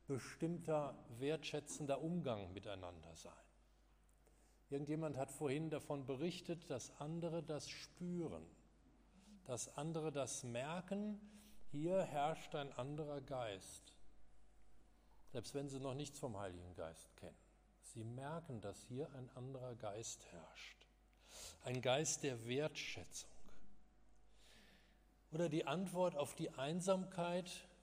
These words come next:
unserer Zeit könnte eine Gemeinde sein, wo wirklich Gemeinschaft gelebt wird, wo man miteinander unterwegs ist.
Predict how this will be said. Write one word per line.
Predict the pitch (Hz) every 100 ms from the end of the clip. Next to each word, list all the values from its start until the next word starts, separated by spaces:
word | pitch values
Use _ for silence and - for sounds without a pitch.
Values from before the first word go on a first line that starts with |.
| -
unserer | 156 160 156 156
Zeit | - - 139 156 165 - - - -
könnte | - 151 160 165
eine | 147 147
Gemeinde | 135 123 117 135 160 160
sein, | 139 147 147 147 147 - - - - - -
wo | 139 127
wirklich | 143 170 165 151 - - -
Gemeinschaft | 151 135 135 151 180 - - - - - - - -
gelebt | 113 104 101 98 - 92
wird, | 90 -
wo | 135
man | 143 139
miteinander | 147 180 - 160 156 147 160 160
unterwegs | 156 143 135 143 123 135 135 -
ist. | 90 - -